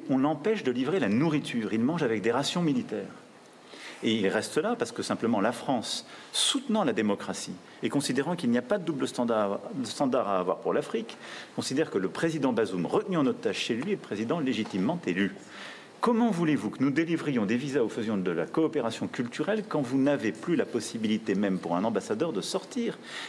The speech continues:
qu'il est persona non grata et qu'on refuse qu'il puisse s'alimenter ? Et donc, il ne faut pas retourner la charge.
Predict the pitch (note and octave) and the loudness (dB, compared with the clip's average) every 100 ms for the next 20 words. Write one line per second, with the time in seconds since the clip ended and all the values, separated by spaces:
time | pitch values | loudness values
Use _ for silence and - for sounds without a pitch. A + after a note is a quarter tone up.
0 | - A#2 A#2+ C#3+ - C3 A2 G#2 G#2 C3 | -4 -2 0 -2 0 0 2 0 0 0
1 | A3+ G3 - A#2 D3+ - C4 - B2+ D3 | 0 0 0 0 0 -2 -6 -4 -8 -6
2 | F#3+ - E3 D#3+ D#3 D3 D3+ D3+ - - | -2 0 2 4 2 0 -4 -6 -12 -18
3 | - - - - - - - - C3+ E3 | -18 -20 -18 -16 -14 -14 -8 0 2 2
4 | - C3 E3+ D3 B2+ B2 G2 C3 - B3+ | 2 0 2 2 2 2 2 2 2 0
5 | G3 | 0